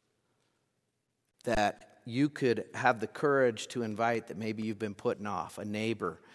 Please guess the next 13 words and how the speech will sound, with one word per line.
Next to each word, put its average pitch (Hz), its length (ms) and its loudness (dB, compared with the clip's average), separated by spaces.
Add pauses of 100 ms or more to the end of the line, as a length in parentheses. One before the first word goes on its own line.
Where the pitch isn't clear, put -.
(240)
a - 80 -8
coworker, 107 760 2
a 87 80 -4
family 110 440 0
member 98 300 -4
that 95 120 -6
you 104 100 -6
could - 140 -12
say, 127 140 -2
"I'd 240 100 -4
like 202 220 -2
to 107 280 -6
invite." 101 400 -2